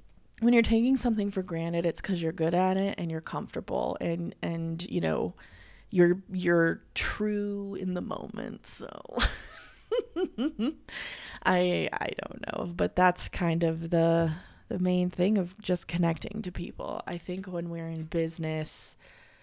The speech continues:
business and creativity is a weird thing,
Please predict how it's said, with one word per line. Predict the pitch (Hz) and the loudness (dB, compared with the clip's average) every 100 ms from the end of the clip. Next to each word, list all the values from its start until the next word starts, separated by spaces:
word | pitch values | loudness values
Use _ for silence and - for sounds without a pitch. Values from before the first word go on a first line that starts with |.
| _ _ _ _ _ _ - 190 | _ _ _ _ _ _ -6 4
business | 302 311 359 370 285 | 4 6 4 4 4
and | 247 | 2
creativity | - 247 226 208 - 196 190 180 | 4 4 6 4 4 4 4 2
is | 170 | 2
a | 170 | 0
weird | 170 170 180 160 160 160 - | 0 0 2 2 0 -2 0
thing, | 160 156 151 78 - | 0 0 -4 -6 -6